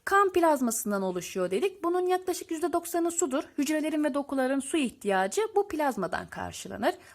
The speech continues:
Albümin, globulin, fibrinojen, antikor gibi plazma proteinleri bulunur. Besin maddeleri, atıklar, mineraller, iyonlar, elektrolitler ve solunum gazları yine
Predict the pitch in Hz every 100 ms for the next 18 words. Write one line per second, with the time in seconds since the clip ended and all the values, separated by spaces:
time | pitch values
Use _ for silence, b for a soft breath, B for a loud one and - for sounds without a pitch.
0 | B 302 311 277 294 285 285 277 285 269
1 | 269 269 277 247 262 262 262 262 269 262
2 | - 277 262 220 254 294 247 240 220 254
3 | - 226 226 214 202 190 - - - -
4 | 233 - B B B - 240 - 262 233
5 | 214 190 175 165 240 240 220 190 175 175
6 | 208 214 214 202 202 185 175 - 208 208
7 | 196 185 170 185 - 208 240 - - 240
8 | 233 220 - 175 151 - b b 330 392
9 | - - 302 277 214 180 185 277 262 208
10 | 190 233 269 285